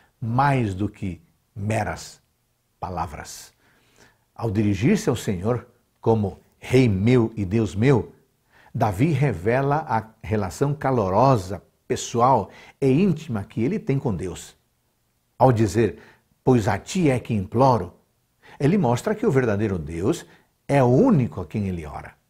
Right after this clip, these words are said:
As orações de Davi não eram esporádicas, eram-se regulares. Todas as manhãs, o homem de Deus preparava um sacrifício de louvor e oração e esperava que o Senhor se revelasse a ele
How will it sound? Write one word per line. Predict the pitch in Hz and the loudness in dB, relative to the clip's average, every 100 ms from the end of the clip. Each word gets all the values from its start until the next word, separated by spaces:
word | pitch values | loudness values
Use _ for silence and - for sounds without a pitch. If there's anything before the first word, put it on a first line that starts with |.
| _ _ _ _ _ _ _ _ _ _ - | _ _ _ _ _ _ _ _ _ _ -12
As | - 180 | -4 2
orações | 175 135 185 143 | 2 2 0 0
de | |
Davi | 120 98 98 175 | 0 0 0 -2
não | 180 | -2
eram | 277 190 | -2 -2
esporádicas, | - - 87 98 127 127 87 - 80 - - _ _ _ _ _ _ _ | -4 -6 -2 4 4 4 0 -10 -16 -18 -20 _ _ _ _ _ _ _
eram-se | 107 110 110 - | -4 -2 -2 -2
regulares. | 107 113 117 85 71 - - _ _ _ _ | -2 -2 -2 -4 -6 -18 -20 _ _ _ _
Todas | - 151 165 151 135 | 4 6 6 4 2
as | 139 | 0
manhãs, | 131 127 127 147 147 143 113 | 0 -2 0 0 0 0 0
o | |
homem | 127 139 127 | 0 0 0
de | 110 | 0
Deus | 120 139 | 0 -2
preparava | - 123 117 123 127 120 | -2 -4 -2 0 0 -2
um | 120 | -6
sacrifício | 120 - 101 160 147 127 | -8 -8 -8 -6 -6 -2
de | |
louvor | 120 104 92 131 165 | 2 2 2 0 0
e | 127 | 0
oração | 104 98 147 180 196 - - - | -2 -6 -4 -4 -4 -8 -20 -2
e | 147 | 0
esperava | - - 117 131 131 | 2 2 2 2 0
que | - | -4
o | |
Senhor | 110 104 127 | -6 -4 -4
se | 165 180 | -4 -2
revelasse | 214 214 160 175 - | 2 2 2 -2 -2
a | 113 | -2
ele | 120 156 165 | 0 -2 -4